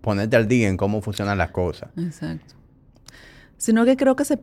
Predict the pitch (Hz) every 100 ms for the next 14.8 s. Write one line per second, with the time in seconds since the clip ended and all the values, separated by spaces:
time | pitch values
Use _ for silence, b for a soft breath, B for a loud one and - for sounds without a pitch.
0 | - _ - - - 202 202 202 202 220
1 | 214 185 196 190 202 185 226 226 214 180
2 | 170 160 156 139 147 143 - 175 - 202
3 | - 196 202 214 175 - 160 160 175 180
4 | 170 170 160 151 - 156 - 160 175 196
5 | 175 160 165 170 180 156 160 156 160 -
6 | - 127 - 135 123 - 113 139 147 165
7 | 151 - - B B B B - - 151
8 | 180 190 196 190 190 - 202 190 160 156
9 | 156 156 156 180 151 156 - 156 180 -
10 | 180 190 190 180 156 185 196 220 247 170
11 | 139 135 - b b b b b 170 160
12 | 160 180 131 190 185 175 175 - 135 -
13 | b b b b - 156 156 - 156 -
14 | 151 - - 160 175 185 208